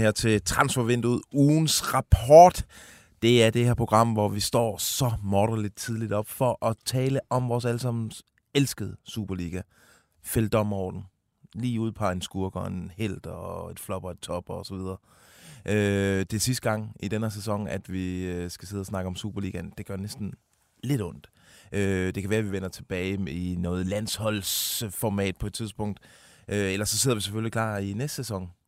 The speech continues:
og ævler løs, øh, hver mandag morgen. Øh, jeg sidder her ikke her helt alene. Jeg hedder i øvrigt Lasse Føge. Nu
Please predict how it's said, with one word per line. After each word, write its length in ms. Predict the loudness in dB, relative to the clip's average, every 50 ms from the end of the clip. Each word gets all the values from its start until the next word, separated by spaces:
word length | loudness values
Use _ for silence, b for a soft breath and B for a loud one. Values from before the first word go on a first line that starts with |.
| _ _ -14
og 380 | -10 -8 -6 -6 -6 -6 -8 -6 -6
ævler 240 | -4 -4 -4 -4
løs, 340 | -4 -4 -4 -6 -6 -8 -10
øh, 140 | -8 -8 -6
hver 160 | -6 -6 -6
mandag 300 | -4 -6 -6 -6 -6 -6 -8
morgen. 280 | -8 -8 -8 -8 -10 -12 b b b b b b b b b b b b b b _ _ _ -4
Øh, 360 | 0 2 2 4 2 2 0 0
jeg 100 | -2 -2
sidder 180 | -2 -4 -2
her 80 | -2 -4
ikke 220 | -6 -8 -14 -20 -12
her 240 | -8 -6 -6 -6 -6
helt 180 | -6 -6 -4
alene. 300 | -4 -4 -4 -4 -6 -6 -6 -4
Jeg 80 | 0
hedder 140 | 2 2 4
i 60 | 4 4
øvrigt 200 | 2 2 0 -2
Lasse 200 | -4 -6 -6 -6
Føge. 320 | -4 -2 -2 -2 -2 -4 -8 _ _ -14
Nu 280 | -10 -8 -8 -8 -10